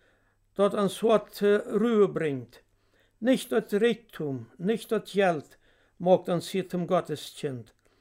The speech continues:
Bloß das heilige Jesusblut kann uns raden von der Hall. Dort macht allem Schade gut und führt uns zurecht das Qual.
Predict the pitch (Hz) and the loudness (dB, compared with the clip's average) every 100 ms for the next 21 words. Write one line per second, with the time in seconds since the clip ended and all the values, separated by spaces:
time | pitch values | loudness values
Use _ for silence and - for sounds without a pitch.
0 | _ _ _ _ 196 254 - - 208 - | _ _ _ _ 4 4 4 0 -4 0
1 | 254 254 214 220 196 254 214 208 - 175 | 2 2 2 -2 2 0 0 -4 -6 0
2 | 185 175 - - 202 190 185 190 214 202 | 2 2 -4 -4 0 0 0 4 4 4
3 | 170 151 - _ _ _ 185 180 165 175 | 0 -2 -6 _ _ _ -2 2 2 4
4 | 160 135 117 _ _ _ _ _ - 185 | 2 0 -6 _ _ _ _ _ 2 2
5 | 185 190 185 - - 254 262 247 208 - | 2 0 0 -2 2 6 6 4 0 -4
6 | - 262 202 180 151 156 139 - _ _ | -2 2 2 0 0 -2 -4 -10 _ _
7 | _ _ _ 208 208 190 - 185 180 208 | _ _ _ 2 2 2 -2 -4 -4 -4
8 | 214 190 - - 156 185 220 190 - - | -2 -2 -6 -8 -2 0 0 -2 -10 -6
9 | 196 - 170 135 110 | -6 -4 -4 -4 -6